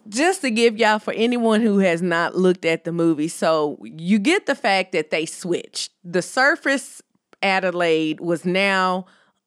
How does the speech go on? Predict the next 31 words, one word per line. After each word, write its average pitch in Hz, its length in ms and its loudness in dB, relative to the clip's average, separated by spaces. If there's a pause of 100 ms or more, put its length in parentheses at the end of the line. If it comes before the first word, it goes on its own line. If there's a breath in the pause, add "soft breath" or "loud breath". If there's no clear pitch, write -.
(380)
now 202 600 2
underground, 185 840 0
where, 170 320 -2
and 170 180 0
then 165 160 0
the 156 100 0
tethered 214 600 -2
Ade-, 165 380 0 (120)
Adelaide 156 760 0
was 160 340 -2
up 160 320 -2 (140)
above. 160 480 -2 (460 loud breath)
So 214 420 2
one 220 400 0
of 294 100 0
the 240 100 0
things 196 560 0
that 175 520 0
made 202 480 2
her 226 180 0
be 190 300 -2
able 196 440 0
to 170 640 -4 (1300)
get 247 180 2
everyone 220 440 2
to 196 140 -4
listen 240 500 0
to 196 160 -2
her 151 480 2
was 170 260 -2
that 175 440 0